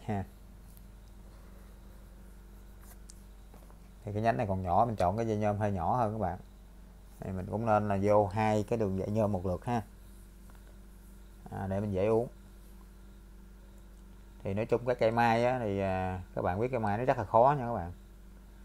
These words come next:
Đó, mình nên làm cho nó hơi kỹ ha. Chứ cái nhánh mai mà mình uống nó ngặt quá, nó gãy hoặc nó, nó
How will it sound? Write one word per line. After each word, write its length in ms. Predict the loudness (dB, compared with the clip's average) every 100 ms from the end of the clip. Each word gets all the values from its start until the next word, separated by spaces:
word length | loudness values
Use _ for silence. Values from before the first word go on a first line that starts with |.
| -18 -20 -12 -6
Đó, 120 | -4
mình 160 | -2
nên 180 | -2 0
làm 220 | 0 0
cho 140 | 0 -2
nó 160 | 0
hơi 280 | -2 -2 -2 -2
kỹ 260 | -2 0
ha. 200 | 0 0 -2 -10 -20 -20 -20 -20 -20 -20 2
Chứ 80 | 4
cái 80 | 4
nhánh 200 | 0 4
mai 220 | 6 6
mà 120 | 4
mình 140 | -2 2
uống 300 | 4 4 4
nó 260 | 4 4 2
ngặt 160 | 0 4
quá, 180 | 6 6
nó 100 | 4
gãy 360 | 2 4 2
hoặc 200 | 2 2 0
nó, 100 | -2
nó 380 | 0 0 -2